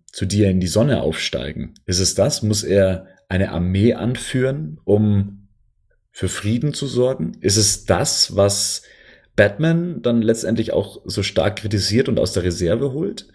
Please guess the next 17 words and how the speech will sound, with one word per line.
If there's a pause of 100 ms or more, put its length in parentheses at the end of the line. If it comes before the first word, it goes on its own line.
(1400)
Hier
und
da
meinen
Leute
in
den
Kommentaren,
vielleicht
gehört
ja
diese
Militärgruppe
auch
zu
Lex
Luthor.